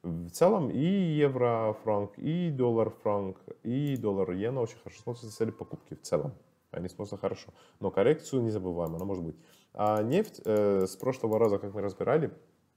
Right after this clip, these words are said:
отбой от семидесяти, укрепление над локальным сопротивлением, конечно же, продолжение роста. Произошло очередное укрепление над,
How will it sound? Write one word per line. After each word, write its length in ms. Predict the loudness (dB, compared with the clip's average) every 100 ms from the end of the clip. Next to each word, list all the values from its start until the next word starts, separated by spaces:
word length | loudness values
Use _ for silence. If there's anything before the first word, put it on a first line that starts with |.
| _ _ -6
отбой 440 | -4 -2 0 0
от 220 | 0 -4
семидесяти, 720 | -4 -6 -4 -6 -8 -8 -8 -8 _ _ -14
укрепление 600 | -6 -4 -2 -2 0 0
над 180 | 0 0
локальным 360 | 0 0 -4
сопротивлением, 640 | -6 -10 -8 -6 -4 -4 -4
конечно 340 | -6 -6 -6
же, 60 | -6
продолжение 520 | -4 -4 -6 -6 -6
роста. 560 | -2 -4 -4 -8 -10 -10 _
Произошло 480 | -2 -2 -2 -2 -4 -4
очередное 480 | -8 -6 -6 -4
укрепление 540 | -6 -8 -8 -6 -6 -4
над, 340 | -4 -2 -4